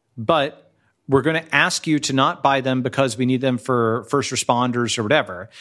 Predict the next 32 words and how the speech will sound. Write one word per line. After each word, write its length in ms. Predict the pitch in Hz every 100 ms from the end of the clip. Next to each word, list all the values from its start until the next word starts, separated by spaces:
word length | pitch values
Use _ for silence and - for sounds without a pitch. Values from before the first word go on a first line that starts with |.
| - -
In 80 |
the 120 | 151 -
early 300 | 165 202 196
days 260 | 180 160 151
of 80 |
the 20 | -
pandemic, 580 | 143 131 185 120 110
when 180 | - 131
we 80 | 123
didn't 120 | 147
know 100 | 143
how 180 | 117 131
severe 360 | - 113 127 117
the 60 |
virus 320 | 113 113 110
was 80 | 113
gonna 160 | 117 107
be, 400 | 98 131 107 -
and 220 | 143 135
or 180 | 135 117
it 40 |
was 100 | 110
actually 260 | 117 - 113
most 240 | 123 180
severe 260 | - 104 101
'cause 200 | 98 101
it's 100 | 92
hitting 300 | 131 113 101 - -
those 160 | - 120
people 300 | 127 - 113
who 80 | 110
were, 320 | 110 101